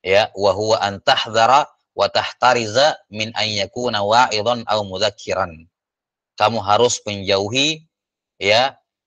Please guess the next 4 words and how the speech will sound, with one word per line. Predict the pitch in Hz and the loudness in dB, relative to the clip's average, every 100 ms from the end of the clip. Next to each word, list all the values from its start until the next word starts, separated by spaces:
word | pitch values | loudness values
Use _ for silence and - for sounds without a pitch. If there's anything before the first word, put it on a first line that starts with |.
| _ _ | _ _
menjauhi | 104 107 104 101 107 113 139 156 151 _ 95 | -8 -8 -2 0 0 -2 -4 -6 -8 _ -2
dan | 107 110 | 0 0
menghindarkan | 110 107 110 104 104 104 107 98 95 | -4 -8 -8 -2 0 0 -2 -4 -2
diri, | 101 131 | -2 0